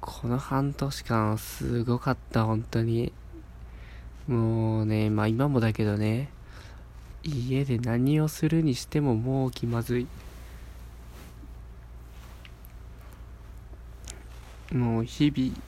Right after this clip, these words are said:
々、あの、うちは父上とは仲悪いんですけど、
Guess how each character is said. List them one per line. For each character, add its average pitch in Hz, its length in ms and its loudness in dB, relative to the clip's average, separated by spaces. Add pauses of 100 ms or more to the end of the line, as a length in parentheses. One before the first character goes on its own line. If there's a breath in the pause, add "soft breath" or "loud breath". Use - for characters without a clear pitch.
(1040 loud breath)
々、 120 160 0
あ - 60 2
の、 113 440 0 (720)
う 139 180 -2
ち 143 300 0
は 135 560 2 (640)
父 - 460 0
上 143 180 4
と - 280 0
は 101 200 -2 (1300 loud breath)
仲 120 340 0
悪 110 260 2
い 113 60 2
ん 104 40 0
で 95 60 -4
す - 120 -12
け 107 80 -6
ど、 - 200 -6